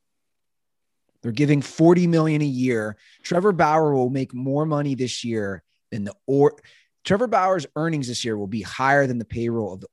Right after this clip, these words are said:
Orioles, the Pirates, and the Indians. That is a goddamn problem. And until you fix this, baseball, no one's gonna care. Like, like, baseball, I don't think, dude, I don't think people realize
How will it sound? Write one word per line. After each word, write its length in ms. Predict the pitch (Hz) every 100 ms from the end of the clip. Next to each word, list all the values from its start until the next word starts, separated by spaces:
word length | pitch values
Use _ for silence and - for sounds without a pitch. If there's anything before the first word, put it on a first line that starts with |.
| -
Orioles, 640 | 139 151 151 139 143 - - _ -
the 80 |
Pirates, 520 | - 131 120 113 101 -
and 80 | 101
the 60 | 98
Indians. 460 | 90 98 87 73 - _ -
That 240 | 123 151
is 160 | 175 156
a 80 | 107
goddamn 640 | - 131 135 131 127 120
problem. 420 | 117 107 104 90 - _ 123
And 80 |
until 340 | 127 120 170 180
you 200 | 185 190
fix 320 | 185 180 -
this, 180 | 143 -
baseball, 640 | 123 113 - 110 104 101 _ _ _ _ _ _ _ _ _ -
no 160 | 127 131
one's 200 | 135 -
gonna 160 | 117
care. 340 | 107 85 73 _ _ _ _ _
Like, 260 | 120 139 _ _ _ -
like, 180 | 160 - _
baseball, 580 | 165 233 - - 339 180 - -
I 100 | 165
don't 200 | 311 403
think, 280 | - 370 330 _ _ _ _ -
dude, 220 | 220 262 -
I 120 | - 381
don't 160 | 440
think 180 | 440 349
people 300 | - 311 233
realize 480 | 220 240 208 170